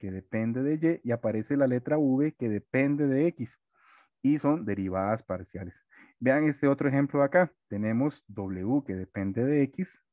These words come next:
vea que es de segundo orden, y W, que depende de Y. Entonces, nos topamos con situaciones de este tipo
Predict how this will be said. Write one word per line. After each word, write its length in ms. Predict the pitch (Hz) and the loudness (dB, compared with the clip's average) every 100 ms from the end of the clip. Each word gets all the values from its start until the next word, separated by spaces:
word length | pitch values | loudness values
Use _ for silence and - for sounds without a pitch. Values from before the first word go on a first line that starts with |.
| _ | _
vea 260 | - 73 123 | -12 -4 -2
que 100 | 151 | 0
es 40 | |
de 80 | 143 | -2
segundo 440 | 131 101 113 131 147 | -2 0 0 2 4
orden, 320 | 143 170 165 - - - - | 2 0 -4 -10 -20 -20 -2
y 80 | 131 | 4
W, 460 | 151 160 165 151 143 | 4 4 4 2 2
que 80 | |
depende 480 | 156 117 104 101 113 | 0 -2 -2 -4 -4
de 160 | 107 90 | -4 -6
Y. 220 | 92 92 _ _ _ - | -8 -12 _ _ _ -4
Entonces, 480 | 117 139 165 180 - - - | 2 4 4 2 -2 -20 -4
nos 240 | 139 135 | 0 2
topamos 420 | 131 120 123 147 160 | 0 -2 0 0 -2
con 140 | 175 | -6
situaciones 600 | - 143 117 123 139 143 | -6 -6 -4 0 2 2
de 80 | 147 | 0
este 200 | - 160 | -4 -6
tipo 480 | - 143 139 139 | 0 -2 0 -6